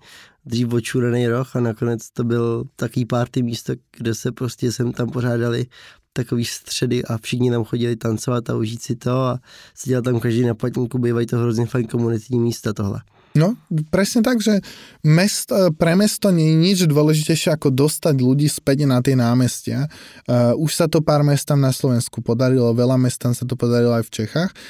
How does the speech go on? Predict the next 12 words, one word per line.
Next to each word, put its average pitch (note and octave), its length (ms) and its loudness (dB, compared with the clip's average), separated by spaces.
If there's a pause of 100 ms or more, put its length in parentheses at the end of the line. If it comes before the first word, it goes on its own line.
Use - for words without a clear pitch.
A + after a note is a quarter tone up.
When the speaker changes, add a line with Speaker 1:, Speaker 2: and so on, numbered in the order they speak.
(120)
Speaker 2:
ale B2+ 240 0
stále D#3 320 0
tu D#3+ 80 -4
máme C3 240 2
veľa C3 240 2
miest, B2 640 2
kde B2+ 160 0
sa C3+ 160 -6
to C#3 80 0
ešte C#3 240 -2
nedarí C3+ 480 0
a A#2 320 -2